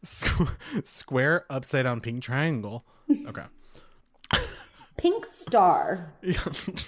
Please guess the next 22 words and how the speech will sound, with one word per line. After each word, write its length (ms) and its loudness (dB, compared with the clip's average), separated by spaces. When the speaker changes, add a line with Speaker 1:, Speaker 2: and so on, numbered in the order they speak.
Speaker 2:
'Cause 160 2
you're, 240 2
like, 340 4
special 800 2
and, 460 0
like, 160 -8
sparkly. 800 -2
Speaker 1:
Yeah. 260 -6
Speaker 2:
You 140 -2
know. 280 -8
Speaker 1:
I 60 0
s-, 260 -4
someone 400 2
I 80 -4
knew 160 0
in 120 -4
college 420 -2
had 180 -2
a 420 -2
upside 280 -2
down 220 0
pink 580 -6